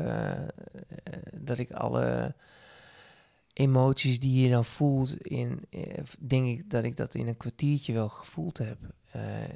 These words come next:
onderweg naar huis. En dat ik in het begin, toen ik net in de auto zat, zoiets had van, "Ik ga gewoon,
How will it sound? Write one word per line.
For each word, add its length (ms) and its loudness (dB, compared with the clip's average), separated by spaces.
onderweg 420 -4
naar 120 -4
huis. 280 -4
En 100 -4
dat 120 0
ik 180 -4
in 100 4
het 20 10
begin, 500 6
toen 160 6
ik 100 6
net 220 6
in 60 6
de 60 6
auto 320 6
zat, 420 6
zoiets 340 2
had 180 -4
van, 280 -4
"Ik 80 -6
ga 180 -6
gewoon, 480 -2